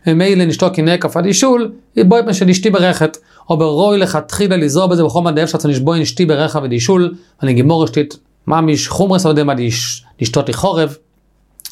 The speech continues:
למעשה בזמננו, אם מען נישט מקפיד אויף דעם, און אין סוף, אין סוף, אין דא, כמה יישובים פון גדולי זמננו, הרב אלישיב זאגט, אז מיר פארלאזן אויף מאירי,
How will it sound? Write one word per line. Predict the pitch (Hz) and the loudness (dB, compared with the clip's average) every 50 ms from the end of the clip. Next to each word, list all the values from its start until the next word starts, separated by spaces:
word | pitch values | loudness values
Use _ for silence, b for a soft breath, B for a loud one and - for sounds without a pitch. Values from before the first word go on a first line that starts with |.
| B B B B B B | B B B B B B
למעשה | 156 147 147 156 180 180 185 185 | 0 0 2 2 2 0 0 0
בזמננו, | 165 156 147 135 135 139 127 139 147 156 147 135 127 127 131 131 B B B B B B | 0 0 0 -2 -2 -2 0 0 0 0 0 0 0 -2 -2 -4 B B B B B B
אם | 135 | 0
מען | 139 131 | 0 2
נישט | 127 120 117 - - | 2 0 -2 -2 -2
מקפיד | 123 127 123 - - 127 | -2 -2 -2 -2 -2 -2
אויף | 127 120 120 | 0 2 2
דעם, | 139 147 160 156 - - - B B B B B B B B | 2 2 0 -2 -8 -14 -20 B B B B B B B B
און | 143 135 | 0 0
אין | 135 131 | 0 0
סוף, | 117 - - 185 180 185 - | 0 0 0 0 -2 0 -2
אין | - 139 135 | -2 -2 0
סוף, | - - 185 170 180 - | 0 0 -2 -2 -2 -2
אין | 160 151 | -2 -2
דא, | 147 156 156 147 - | 0 -2 -2 -4 -2
כמה | - 170 180 180 170 156 | -2 -2 0 0 0 0
יישובים | 143 - - 180 170 165 | 0 0 0 0 2 2
פון | - - 151 147 | 2 0 0 2
גדולי | 143 156 156 151 | 2 2 0 0
זמננו, | 135 127 131 123 123 131 143 156 170 165 B B B B B B | 0 -2 -2 0 0 0 0 0 -2 -2 B B B B B B
הרב | 143 135 127 127 | -2 -2 0 0
אלישיב | 131 131 143 170 196 185 185 175 160 | 0 2 2 0 -2 -2 -2 -2 -2
זאגט, | 139 139 175 185 180 | 0 0 -2 -2 0
אז | 175 151 | -2 -2
מיר | 143 - | -2 -2
פארלאזן | - 123 135 170 175 170 - 151 | -2 -2 0 0 -2 -2 -4 -4
אויף | 147 143 117 - | -4 -4 -4 -4
מאירי, | 135 123 120 160 190 156 139 131 135 135 | -2 0 0 0 0 0 0 -2 -2 -4